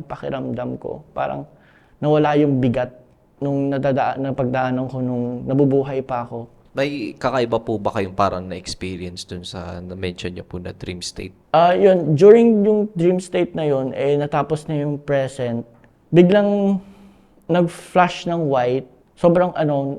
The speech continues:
Speaker 1: liwanag lang talaga. Tapos may nakita akong pinto, white door. Pumasok ako dun. Nung pumasok ako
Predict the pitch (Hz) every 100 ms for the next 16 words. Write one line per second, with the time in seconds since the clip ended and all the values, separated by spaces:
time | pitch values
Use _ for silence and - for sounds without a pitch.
0 | 156 156 180 175 180 175 170 170 151 143
1 | 156 160 - 175 165 170 156 160 156 156
2 | 143 - 120 - 127 143 143 120 120 117
3 | 117 120 143 - _ _ - 175 214 208
4 | 208 196 165 143 131 131 131 147 - _
5 | _ _ _ 165 208 220 220 226 233 226
6 | 220 220